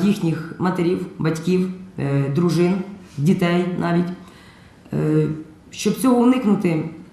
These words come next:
я, наприклад, е, повернувшись, в мене учасника бойових дій є ще після Іраку, і навіть повернувшись після того, я вирішила для себе, що я відмовлюся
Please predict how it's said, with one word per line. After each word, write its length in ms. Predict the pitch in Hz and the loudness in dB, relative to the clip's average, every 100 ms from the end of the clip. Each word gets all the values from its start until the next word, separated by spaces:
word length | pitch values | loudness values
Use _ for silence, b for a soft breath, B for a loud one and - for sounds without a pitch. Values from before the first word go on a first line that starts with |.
| - | -8
я, 240 | 170 214 | 0 2
наприклад, 560 | 220 208 214 208 190 - | 2 2 -2 -2 -2 0
е, 240 | 165 165 | 0 2
повернувшись, 640 | 165 185 190 214 196 160 160 | 0 0 2 2 2 -2 -2
в 20 | |
мене 200 | 190 175 | 0 0
учасника 440 | 170 180 160 165 | 0 0 -2 -2
бойових 260 | 165 170 170 | 2 4 4
дій 100 | 175 | 2
є 140 | 165 | 0
ще 160 | 160 156 | 0 -2
після 240 | 147 139 | -4 -4
Іраку, 300 | 156 165 196 214 - B B B B B - | -2 -2 -2 -4 -6 B B B B B -4
і 140 | - | 2
навіть 260 | 196 214 214 | 4 4 4
повернувшись 340 | 202 214 185 | 2 2 2
після 300 | 180 175 190 | -2 -4 -2
того, 160 | 180 233 | 0 2
я 80 | 190 | 2
вирішила 320 | 202 175 185 | 2 0 0
для 100 | 175 | 0
себе, 220 | 185 190 | 0 0
що 120 | - | 0
я 60 | 180 | 0
відмовлюся 480 | 185 196 165 - | 2 2 2 0